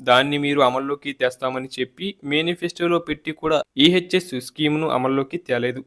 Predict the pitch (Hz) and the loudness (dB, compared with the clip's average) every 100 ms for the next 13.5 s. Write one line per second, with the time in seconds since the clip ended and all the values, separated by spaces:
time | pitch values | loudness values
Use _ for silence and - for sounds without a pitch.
0 | _ _ _ 123 127 139 151 151 147 135 | _ _ _ 4 6 6 4 2 2 0
1 | 127 139 139 131 131 139 127 - 123 127 | -2 -4 -4 -4 -8 -10 -12 0 2 4
2 | 123 139 226 _ _ _ - 185 196 165 | 0 -4 -12 _ _ _ 0 4 4 2
3 | 160 175 175 139 151 165 165 160 - - | 2 4 2 2 -4 -2 -4 -6 -12 -4
4 | 151 147 156 160 135 131 143 143 143 139 | 0 0 2 0 0 -2 0 -2 -2 -4
5 | 123 131 131 - 127 127 190 226 - 151 | -4 -6 -6 -6 -6 -4 -6 -10 -2 0
6 | 165 156 156 170 - 131 131 135 131 160 | 0 -2 -4 -4 -2 -2 -2 -2 -2 -2
7 | 151 123 123 123 123 - 123 123 _ - | -6 -6 -6 -8 -10 -6 -4 -4 _ 2
8 | 131 147 160 160 135 156 156 139 135 143 | 4 6 6 4 2 2 2 2 2 2
9 | 143 135 123 123 139 143 143 127 127 131 | 2 -2 -2 -2 -4 -4 -8 -8 -8 -10
10 | - - 123 123 - 170 - 151 160 175 | -14 -8 0 0 2 -4 0 -2 0 -2
11 | 175 165 143 143 151 147 139 135 175 208 | 2 2 2 -2 -4 -6 -8 -6 -6 -4
12 | 156 147 151 156 151 156 151 170 240 - | -6 -6 -6 -8 -6 -4 -4 -4 -6 -4
13 | 135 139 143 143 | -2 -2 -2 -2